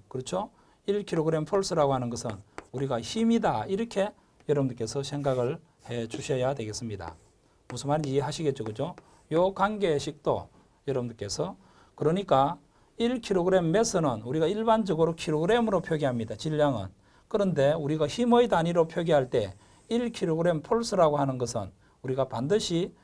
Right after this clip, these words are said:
킬로그램 옆에다가 아래 첨자를 이렇게 붙여줘야 됩니다. 무슨 말인지 이해하시겠죠? 그죠? 어, 이와 같은 형태로 정리를 해볼 수가 있는 것이 우리가 힘의 단위다.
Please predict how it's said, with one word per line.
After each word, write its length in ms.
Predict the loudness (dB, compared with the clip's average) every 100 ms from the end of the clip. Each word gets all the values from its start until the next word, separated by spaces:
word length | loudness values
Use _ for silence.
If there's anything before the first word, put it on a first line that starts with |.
| _
킬로그램 540 | -4 0 2 2 2 2
옆에다가 560 | 0 0 0 2 2 2
아래 260 | 2 2
첨자를 560 | 0 -4 -2 2 2 2
이렇게 240 | -2 -6
붙여줘야 580 | -10 -10 -4 -2 0 0
됩니다. 420 | -2 -8 -12 -16 _ _ _ _
무슨 180 | -12 -4
말인지 220 | -2 0
이해하시겠죠? 540 | 0 -2 -4 -6 -6 -8
그죠? 280 | -8 -10 -10 _ _ _ -8
어, 140 | -4
이와 240 | 2 2
같은 180 | 2 0
형태로 580 | -2 -2 -2 0 0 -4 -14 _
정리를 420 | -2 2 4 4 4
해볼 240 | 2 0
수가 300 | 0 -2 0
있는 260 | 0 -2 -2
것이 440 | -4 -4 -4 -6 _ _ -8
우리가 420 | -6 -2 -2 -4 _
힘의 460 | -6 0 2 2 0
단위다. 540 | -4 -2 0 -2 -6